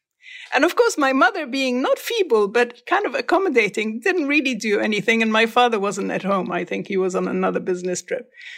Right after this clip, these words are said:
And so I went to his parents' house with him. And I was thinking, <laughs> "How am I going to get out of this?" So I tried to reason with him. And then finally I said to him, "I'm in love with somebody else.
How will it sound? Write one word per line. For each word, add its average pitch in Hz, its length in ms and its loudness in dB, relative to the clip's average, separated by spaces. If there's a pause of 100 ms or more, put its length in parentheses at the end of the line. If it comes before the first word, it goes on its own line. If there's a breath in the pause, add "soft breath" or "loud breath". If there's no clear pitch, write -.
(1200 loud breath)
And 349 200 4
so 302 720 4 (160)
I 269 180 2
went 269 300 2
to 381 80 -2
his 370 220 0
parents' 240 460 2
house 202 420 -2
with 196 200 -2
him. 240 560 -4 (380 soft breath)
And 220 200 4
I 208 160 4
was 202 200 -2
thinking, 208 440 -2
<laughs> 165 100 -2
"How 226 140 4
am 269 220 2
I 226 120 -2 (100)
going 226 340 2
to - 180 -6
get 202 300 2
out 226 300 2
of 196 180 -4
this?" - 360 -8 (480 loud breath)
So - 140 0
I 339 140 4
tried 466 360 2
to 254 120 -2
reason 240 500 0
with 175 160 -2
him. 220 580 -6
And 214 580 -2 (520 loud breath)
then 370 160 4
finally 359 340 2
I 233 80 2
said 254 280 0
to 247 80 0
him, 226 180 0
"I'm 233 200 0
in 226 120 2
love 226 160 4
with 220 120 -2
somebody 190 400 0
else. - 480 -4